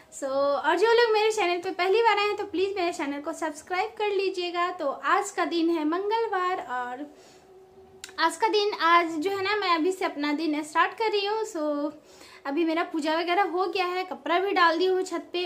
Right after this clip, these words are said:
और अभी जो है ना मौसम एकदम बारिश वाली बनी हुई है कि बारिश होने वाली है, ऐसा है। फिर भी कपड़ा तो धोना ही है, डाल भी दी हूँ छत पे, सूखेगा।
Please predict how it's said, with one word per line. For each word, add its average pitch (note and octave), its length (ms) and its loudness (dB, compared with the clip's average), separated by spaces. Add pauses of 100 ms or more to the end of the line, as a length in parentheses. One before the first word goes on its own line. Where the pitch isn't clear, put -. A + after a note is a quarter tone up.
और E4 220 2
अभी D4+ 400 0
जो G4+ 120 -6
है G4 120 -4
ना G#4+ 120 -4
मौसम E4 380 -2
एकदम D4+ 340 -4 (1160)
बारिश E4+ 420 4
वाली D4+ 240 2
बनी C4+ 200 2
हुई D4 200 6
है D4 120 2
कि G4+ 180 0
बारिश D#4 460 2
होने E4+ 260 8
वाली F#4+ 300 8
है, G4 320 6
ऐसा E4 280 0
है। F#4 320 0 (440)
फिर D#4+ 140 -2
भी G4+ 140 0
कपड़ा D#4 300 -6
तो F4 160 -6
धोना E4+ 300 2
ही G4 240 0
है, G4+ 260 -6
डाल C#4+ 280 0
भी F4+ 120 0
दी E4+ 140 2
हूँ F4+ 160 2
छत D4 280 -8
पे, G4 160 -6 (520)
सूखेगा। F#4 680 -2